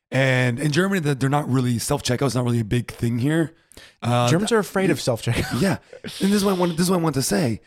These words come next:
Speaker 1: So they installed them two years ago.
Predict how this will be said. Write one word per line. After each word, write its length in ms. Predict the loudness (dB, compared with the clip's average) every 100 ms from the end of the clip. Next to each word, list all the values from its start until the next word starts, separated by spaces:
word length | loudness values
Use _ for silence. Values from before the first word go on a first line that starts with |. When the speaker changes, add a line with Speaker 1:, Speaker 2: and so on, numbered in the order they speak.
| _ _ _
Speaker 1:
So 480 | -4 0 0 0 -6
they 200 | -4 -2
installed 340 | 0 0 0 0
them 140 | -2
two 140 | -2 0
years 220 | 0 0
ago. 360 | 0 0 0